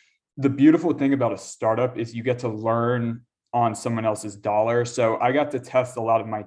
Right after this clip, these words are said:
theories without having to put any risk into it. In fact, I was actually getting paid to learn. Um, and you get to see all the systems of the business. You get to work closely to the C E Os and the company executives. And you get to, you know,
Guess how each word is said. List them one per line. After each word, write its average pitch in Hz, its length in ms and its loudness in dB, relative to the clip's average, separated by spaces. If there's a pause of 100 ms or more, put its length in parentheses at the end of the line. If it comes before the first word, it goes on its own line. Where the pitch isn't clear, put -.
theories 113 400 -4
without 113 280 -2
having 110 260 -4
to 104 180 -2 (240)
put 120 340 -2
any 110 220 -4
risk 107 440 -6
into 131 280 -2
it. 160 200 0
In 117 120 -10
fact, 113 220 2
I 110 40 0
was 107 100 -6
actually 110 280 -4
getting 104 260 -8
paid 113 600 -6 (320)
to 110 120 -8
learn. 107 600 -4 (320)
Um, 107 520 2
and 123 140 -2
you 117 100 -2
get 131 180 2
to 131 80 -6
see 120 300 -4
all 123 220 2
the 127 80 -2
systems 120 720 -6
of 113 160 -4
the 113 80 -8
business. 110 500 -6
You 113 80 -10
get 107 120 -6
to 113 100 -6
work 113 260 -2
closely 117 560 -4
to 110 140 -14
the 101 300 -8
C 117 320 -6
E 117 60 0
Os 110 320 -2
and 107 100 -10
the 101 40 -12
company 110 360 -8
executives. 107 760 -6
And 117 140 -6
you 110 80 -10
get 123 160 0
to, 123 260 0 (340)
you 127 60 -6
know, 110 200 0